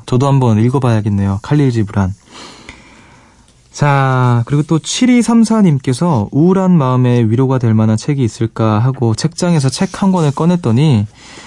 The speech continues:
제가 예전에 적어두었던 메모가 있네요. "조금은 나약해진 듯한 요즘, 성장 없이 나이만 먹는 게 두려웠던 그때가 생각나요.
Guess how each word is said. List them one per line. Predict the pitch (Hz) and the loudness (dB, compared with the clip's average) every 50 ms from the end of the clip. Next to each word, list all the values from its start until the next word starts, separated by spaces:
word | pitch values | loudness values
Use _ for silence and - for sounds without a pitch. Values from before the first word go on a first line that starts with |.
| - - | -18 -12
제가 | - - 127 120 131 131 | -6 -4 -2 0 0 0
예전에 | 110 107 104 123 139 151 147 | 0 0 2 2 0 0 0
적어두었던 | - - 117 110 127 131 143 143 135 - - 135 120 | 0 -2 -2 0 0 0 0 -2 -2 0 0 0 0
메모가 | 104 101 107 135 143 143 143 120 | 2 2 2 2 2 2 2 2
있네요. | 104 104 110 120 120 110 110 120 123 110 104 - - - - - - - - - - _ - | 2 2 2 4 4 4 2 2 2 0 -2 -4 -10 -18 -20 -20 -20 -20 -20 -20 -20 _ -8
"조금은 | - 127 113 123 131 131 127 | -6 -4 0 2 2 2 2
나약해진 | 120 107 101 107 120 - - 143 127 127 127 120 | 2 2 2 0 -2 -2 -2 -2 0 0 0 0
듯한 | 113 117 - - - 123 120 117 110 | 0 -2 -6 -4 -2 0 2 2 2
요즘, | 104 101 98 - 120 117 107 95 90 - _ _ _ _ _ _ _ - | 2 0 0 0 2 2 2 0 -2 -6 _ _ _ _ _ _ _ -16
성장 | - - - 175 180 170 170 160 147 | -8 -2 0 2 2 2 2 0 0
없이 | 117 104 - - - 131 | -2 -2 -4 -6 -2 -2
나이만 | 123 113 101 101 107 113 127 131 131 127 | 0 0 2 2 2 2 2 2 2 2
먹는 | 110 107 107 107 110 107 | 2 2 2 2 2 0
게 | 104 113 110 | 0 -2 -2
두려웠던 | - - - 120 120 120 113 107 - _ - - 107 107 107 104 | -4 -4 -4 -2 0 0 0 0 -4 _ -6 -2 0 0 0 -2
그때가 | - - 113 - - 123 117 120 | -4 -6 -6 -4 -2 -2 0 0
생각나요. | 120 - 165 170 180 175 170 147 110 104 104 110 113 110 113 | 0 0 0 0 2 2 2 2 2 2 2 2 2 0 -2